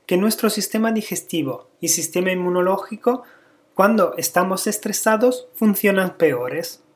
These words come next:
Este hábito es consecuencia de otros dos, o sea, cenar antes e irse a dormir antes. Organízate para eso y prueba una semana. Asegúrate dormir en completa oscuridad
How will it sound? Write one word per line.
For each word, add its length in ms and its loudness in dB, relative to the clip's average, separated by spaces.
Este 380 -2
hábito 640 2
es 160 -4
consecuencia 840 -2
de 180 0
otros 400 2
dos, 360 -12
o 100 0
sea, 480 0
cenar 320 0
antes 540 0
e 300 -2
irse 300 -2
a 60 0
dormir 380 -4
antes. 560 -12
Organízate 920 2
para 260 2
eso 500 -6
y 120 -6
prueba 540 2
una 220 -6
semana. 640 -8
Asegúrate 800 4
dormir 640 0
en 100 -2
completa 420 -2
oscuridad 640 -2